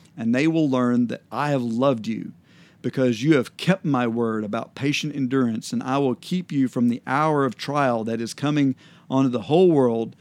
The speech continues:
to try those who dwell in the earth. I am coming soon. Hold fast to what you have, so that no one may seize your crown.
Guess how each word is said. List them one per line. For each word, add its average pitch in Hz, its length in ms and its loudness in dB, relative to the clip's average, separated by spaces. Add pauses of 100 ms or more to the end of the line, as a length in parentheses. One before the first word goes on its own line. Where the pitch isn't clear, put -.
(180)
to 113 80 -8
try 139 480 0
those 117 420 0
who 120 140 0
dwell 139 560 2
in 135 180 2
the 120 120 2
earth. - 400 -14 (280)
I 110 60 -8
am 107 80 -6
coming 175 260 4
soon. 123 440 0 (160)
Hold 135 200 -2
fast 180 260 2
to 175 60 -2
what 156 160 0
you 147 80 0
have, 135 380 0 (180)
so - 200 -4
that 120 160 0
no 143 200 2
one 202 140 2
may 147 100 4
seize 135 300 2
your 123 80 -4
crown. 113 420 -4